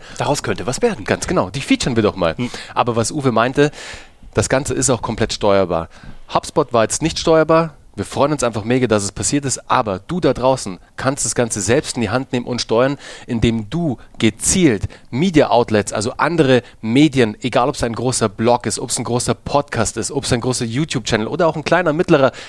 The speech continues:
Speaker 2: egal was, es muss ein Channel sein, wessen Hörerschaft deiner Zielgruppe entspricht. Und wenn das der Fall ist, dann kannst du die Kollegen angehen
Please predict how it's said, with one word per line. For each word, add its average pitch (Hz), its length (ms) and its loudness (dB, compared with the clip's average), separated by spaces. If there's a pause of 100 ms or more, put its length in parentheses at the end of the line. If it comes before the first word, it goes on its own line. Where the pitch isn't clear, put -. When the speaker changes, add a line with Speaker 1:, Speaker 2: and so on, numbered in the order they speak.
(140)
Speaker 2:
egal 143 480 2
was, 143 240 0 (880)
es - 160 -10
muss 143 140 -2
ein 107 100 -2
Channel 135 260 -2
sein, 131 320 -2 (800)
wessen 101 320 -2
Hörerschaft 143 720 0 (560)
deiner 113 240 0
Zielgruppe - 380 -6
entspricht. - 440 -12
Und - 100 -12
wenn 95 120 -6
das 156 160 2
der 185 100 2
Fall 135 240 0
ist, 147 180 -2 (260)
dann 143 120 0
kannst 139 220 -4
du - 20 -6
die 113 80 -2
Kollegen 110 320 0
angehen 131 400 -2